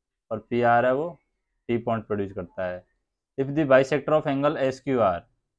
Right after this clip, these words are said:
इसका बाइसेक्टर और इसका बाइसेक्टर वो ओ पॉइंट पर मिलते हैं, तो ये इस एंगल की वैल्यू हमें निकालनी है। तो इस एंगल की वैल्यू क्या होती है? नाइंटी minus theta by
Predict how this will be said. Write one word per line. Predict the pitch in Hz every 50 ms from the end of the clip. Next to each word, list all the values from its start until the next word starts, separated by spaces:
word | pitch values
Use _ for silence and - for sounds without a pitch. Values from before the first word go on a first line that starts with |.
| _ _ - -
इसका | 113 - - - 131 131
बाइसेक्टर | 127 120 117 117 120 127 117 120 - 135 147 156 147 _ _ _ _ _ _ -
और | 110 110
इसका | 110 107 - 120 113
बाइसेक्टर | 104 104 98 95 - 98 - _ - 92 87 - _ _ _ _ _ _ _ _ _ _ _ _ _ _ _ _ _ _ _ _ _ _ _ _ _ _ _ _ _ _ _ _ _ _ _ _ -
वो | 120 127 139 147 165 - - _ _ _ _ _ -
ओ | 151 151
पॉइंट | 147 160 151 151 147
पर | 139 151 143
मिलते | 131 123 113 110 - 135 127
हैं, | 127 131 147 165 175 165 _ _ _ _ _ _ _ _ _ _ _ _ _ -
तो | 131 123
ये | 123 131 143 156 170 160 - _ _ _ _ _ _ _ _ _ _ _ - -
इस | 147 - -
एंगल | 156 151 151 156 151 147
की | 143 - 151 151 156 160 160 147 _ _ _ _ _ - 120
वैल्यू | 117 117 127
हमें | 120 120 120
निकालनी | 113 104 95 101 95 95 95 92
है। | 92
तो | - 120
इस | 123 143
एंगल | 139 139 139 139
की | 151
वैल्यू | 143 139 135 143
क्या | 139 131
होती | 123 123 147
है? | 151
नाइंटी | 135 123 117 120 120 135 135
minus | 127 120 117 127 123 -
theta | 113 95 107
by | 101 98